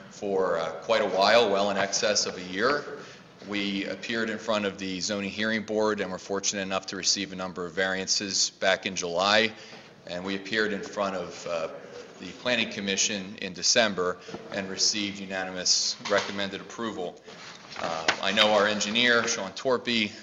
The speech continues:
uh, from Pannoni, has been in regular dialogue with, uh, Kurt and Amanda,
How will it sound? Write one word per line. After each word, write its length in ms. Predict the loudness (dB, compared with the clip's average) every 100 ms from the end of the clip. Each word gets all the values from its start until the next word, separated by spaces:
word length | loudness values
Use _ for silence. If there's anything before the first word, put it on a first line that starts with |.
| -10
uh, 220 | -4 -4
from 200 | -4 -8
Pannoni, 540 | -6 -2 0 0 -2 -2
has 220 | -4 -4
been 220 | -2 -2
in 140 | -2 -2
regular 380 | -2 0 -4 0
dialogue 640 | 4 6 6 6 4 2
with, 360 | -4 -6 -6 -10
uh, 160 | -8 -8
Kurt 340 | -4 -2 -2 -6
and 80 | -8
Amanda, 560 | -2 0 2 2 0